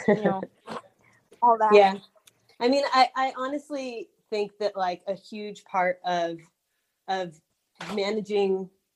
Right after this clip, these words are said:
Speaker 2: I mean, Carmen and just kind of, like, all artists, especially during the pandemic, was just about supporting. And, like, none of us were in, I mean, we still kind of aren't, but none of us were in ordinary circumstances. And I think, like, as humans, when we have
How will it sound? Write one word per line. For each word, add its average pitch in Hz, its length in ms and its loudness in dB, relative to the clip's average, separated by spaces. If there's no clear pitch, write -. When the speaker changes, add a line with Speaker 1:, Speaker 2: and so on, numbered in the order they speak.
Speaker 2:
I 196 40 -8
mean, 196 240 0
Carmen 190 400 -4
and 185 100 -4
just 175 160 -14
kind 196 140 -4
of, 170 80 -4
like, 165 260 0
all 170 240 2
artists, 170 320 -4
especially 175 720 -4
during 185 180 0
the 180 80 -2
pandemic, 175 540 -4
was 175 180 -4
just - 220 -10
about 156 440 0
supporting. 180 680 -2
And, 185 280 0
like, 170 260 0
none 202 260 2
of 214 100 2
us 208 180 0
were 190 180 -2
in, 180 480 -2
I - 40 -10
mean, 220 160 0
we 214 60 -8
still 247 200 -2
kind 240 220 -6
of 165 160 -12
aren't, 156 260 -10
but 175 140 -6
none 185 180 0
of 196 80 -2
us 190 220 -4
were 180 80 -2
in 170 280 -4
ordinary 165 540 -4
circumstances. 214 1080 -2
And 208 80 2
I 214 60 6
think, 226 300 6
like, 202 360 2
as 185 200 -2
humans, 190 440 -4
when 185 140 -6
we 175 120 -6
have 170 360 -4